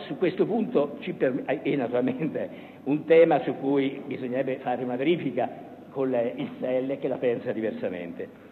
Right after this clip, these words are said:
Su questo punto però il rimpasto della Giunta con l'ingresso di Cecchetti, a mio avviso, non aiuta a rafforzare una tale prospettiva, non solo per i legami di Cecchetti con Capannori, il suo sindaco,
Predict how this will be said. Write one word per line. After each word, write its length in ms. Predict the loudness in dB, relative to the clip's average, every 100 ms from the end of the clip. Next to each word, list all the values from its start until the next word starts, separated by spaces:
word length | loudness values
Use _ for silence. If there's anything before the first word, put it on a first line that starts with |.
| -20 -20 -6
Su 140 | -2 2
questo 300 | 2 4 2
punto 380 | 2 2 2
però 380 | 4 4 4 0
il 140 | -4 -2
rimpasto 560 | -2 2 2 2 -2
della 180 | 0 0
Giunta 680 | 2 0 0 2 0 0 -10 -16 -18 -2
con 160 | 2
l'ingresso 540 | 4 6 6 4 4 -2
di 140 | -2
Cecchetti, 680 | -2 0 2 2 0 -6 -8 -8 -14 -6
a 100 | -2
mio 180 | 0 2
avviso, 520 | 2 0 2 0 0 -6 -14 -6
non 260 | 2 4 6
aiuta 460 | 6 4 2 2
a 40 | 2
rafforzare 760 | 0 -2 -4 0 0 0 -2 -4
una 160 | -2 0
tale 240 | 0 0
prospettiva, 720 | -4 -6 -8 -8 -2 0 0 -2 -10 -16 -18 -18 -2
non 240 | 2 2
solo 340 | 4 8 8 8
per 160 | 4
i 80 | 2
legami 400 | 2 2 4 0 -2 -10 -10
di 100 | -10
Cecchetti 400 | -6 -4 -2 -2
con 200 | 0 0
Capannori, 580 | 2 4 4 6 2 2
il 80 | -2
suo 160 | -6
sindaco, 560 | -6 -2 0 0 -2 -4